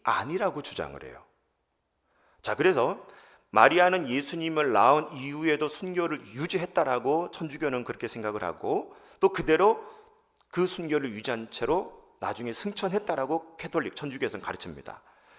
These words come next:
자, 그런데 우리 개신교는 그걸 인정하지 않는단 말이에요. 예수님의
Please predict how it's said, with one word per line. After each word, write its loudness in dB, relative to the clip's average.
자, -6
그런데 4
우리 -2
개신교는 -6
그걸 -4
인정하지 -6
않는단 -8
말이에요. -14
예수님의 -2